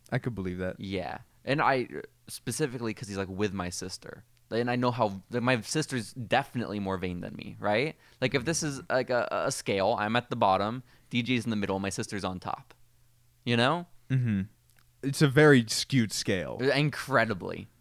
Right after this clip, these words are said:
Speaker 2: Okay, most people do not register.
Speaker 1: <laughs>
Speaker 2: The vast majority are not. But I, I think that's kind of how it goes, you know?
Speaker 1: Yeah.
Speaker 2: We're in agreement?
Speaker 1: That makes sense.
Speaker 2: Absolutely.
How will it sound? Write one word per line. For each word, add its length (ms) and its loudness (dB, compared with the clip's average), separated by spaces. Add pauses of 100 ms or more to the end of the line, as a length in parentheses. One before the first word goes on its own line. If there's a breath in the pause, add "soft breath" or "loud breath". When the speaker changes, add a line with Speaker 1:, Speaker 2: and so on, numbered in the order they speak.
(140)
Speaker 2:
Okay, 200 2
most 240 2
people 240 -2
do 120 -2
not 160 0
register. 640 -8
Speaker 1:
<laughs> 40 -20 (640 loud breath)
Speaker 2:
The 100 6
vast 320 6
majority 440 2
are 100 2
not. 340 -4 (400 soft breath)
But 340 2 (580)
I, 180 2
I 60 4
think 200 -2
that's 160 -2
kind 180 -2
of 80 -2
how 140 -2
it 80 -10
goes, 340 -10
you 140 0
know? 240 0 (1500)
Speaker 1:
Yeah. 140 -4 (200)
Speaker 2:
We're 120 2
in 40 2
agreement? 400 -2 (720)
Speaker 1:
That 140 2
makes 180 0
sense. 360 -10
Speaker 2:
Absolutely. 720 -10